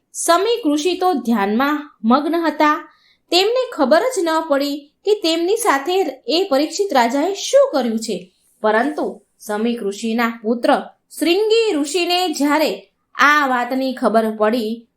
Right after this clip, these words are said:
તો તેમને રાજા પરીક્ષિત પર બહુ જ ક્રોધ આવ્યો. શૃંગી ઋષિએ વિચાર્યું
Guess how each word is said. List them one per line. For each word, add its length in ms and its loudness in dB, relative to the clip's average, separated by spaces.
તો 160 4
તેમને 580 0
રાજા 440 0
પરીક્ષિત 500 -2
પર 100 4
બહુ 300 4
જ 200 -2
ક્રોધ 300 0
આવ્યો. 520 -4
શૃંગી 500 -2
ઋષિએ 480 -2
વિચાર્યું 680 0